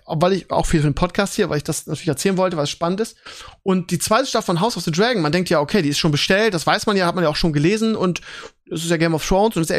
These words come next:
H B O, dann kommt bestimmt nächstes Jahr um dieselbe Zeit irgendwie die zweite Staffel. Äh, äh.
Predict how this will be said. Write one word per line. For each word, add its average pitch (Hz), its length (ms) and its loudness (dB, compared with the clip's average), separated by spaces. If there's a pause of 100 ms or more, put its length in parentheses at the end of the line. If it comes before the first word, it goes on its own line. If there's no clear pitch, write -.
(120)
H - 40 -8
B 156 140 2
O, 214 180 4
dann 180 140 -2
kommt 202 240 2
bestimmt 277 400 0
nächstes 233 180 0
Jahr 202 80 0
um 190 40 0
dieselbe 196 300 0
Zeit 208 440 0
irgendwie 180 180 0
die 170 80 0
zweite 208 240 0
Staffel. 190 420 -2
Äh, - 160 2 (120)
äh. 247 360 0